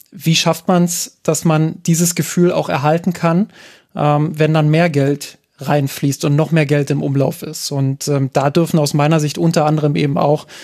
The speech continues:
äh, das, was Jasmina gerade angesprochen hat, äh, diese kleineren Clubs in Deutschland beispielsweise, die dürfen dann nicht hinten runterfallen, sondern da muss man sich wirklich dann auch Alternativen überlegen.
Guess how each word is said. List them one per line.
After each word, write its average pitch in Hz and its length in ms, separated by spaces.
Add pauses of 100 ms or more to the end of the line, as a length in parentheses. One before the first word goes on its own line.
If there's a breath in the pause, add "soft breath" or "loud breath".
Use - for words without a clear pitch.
(200 loud breath)
äh, 143 200
das, 139 200
was 143 140
Jasmina 151 380
gerade 147 180
angesprochen 147 540
hat, 143 180 (380 loud breath)
äh, - 180
diese 143 220
kleineren 151 520
Clubs 151 300
in 147 80
Deutschland 147 420
beispielsweise, 147 600
die 143 80
dürfen 147 240
dann 147 120
nicht 151 140
hinten 156 220
runterfallen, 156 600
sondern 147 220
da 147 100
muss 147 200
man 156 100
sich 143 180
wirklich 147 220
dann 151 160
auch 147 100
Alternativen 151 600
überlegen. 151 540